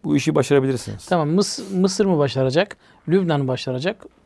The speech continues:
Speaker 2: İşte Türkiye mi başaracak? Kim başaracak peki?
Speaker 1: Ya kimin başardığı çok önemli değil. Önemli olan birilerinin bir araya gelmesi.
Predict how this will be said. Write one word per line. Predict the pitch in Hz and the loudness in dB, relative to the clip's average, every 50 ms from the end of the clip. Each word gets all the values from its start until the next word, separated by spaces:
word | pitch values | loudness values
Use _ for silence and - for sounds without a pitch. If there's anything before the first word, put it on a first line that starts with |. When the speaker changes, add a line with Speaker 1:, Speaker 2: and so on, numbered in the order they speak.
| _ - - | _ -20 -18
Speaker 2:
İşte | 135 135 - 165 | -16 -14 -14 -14
Türkiye | - - - 175 - 165 147 | -10 -6 -6 -4 -2 -2 -2
mi | 135 127 | -2 -4
başaracak? | 120 - - 120 117 117 120 - | -6 -8 -10 -10 -10 -10 -12 -12
Kim | - - 151 | -10 -8 -8
başaracak | 139 127 - 123 113 113 113 - - | -6 -8 -8 -10 -12 -12 -14 -14 -16
peki? | 127 - - - - _ _ _ - | -18 -16 -16 -18 -20 _ _ _ -10
Speaker 1:
Ya | 254 302 294 233 | -6 -4 -4 -4
kimin | - - - 208 220 220 226 233 - 190 185 180 | -4 -2 0 2 2 2 0 -2 -6 -4 0 2
başardığı | 190 165 - - 196 196 180 175 202 202 | 2 2 4 4 4 4 4 4 0 0
çok | - - 190 170 | 2 2 2 2
önemli | 175 185 190 190 185 180 165 | 4 4 4 4 2 2 4
değil. | 156 139 123 - - | 4 4 2 2 2
Önemli | 143 151 160 175 180 202 | 2 2 4 4 4 6
olan | 202 190 185 175 156 135 131 | 6 6 4 4 2 2 2
birilerinin | 160 156 156 165 165 175 180 165 147 | 2 4 4 2 2 2 2 2 4
bir | 151 147 | 4 6
araya | 143 147 143 139 | 6 6 6 6
gelmesi. | 127 120 107 101 101 - - - - | 6 4 4 2 0 -2 -4 -8 -14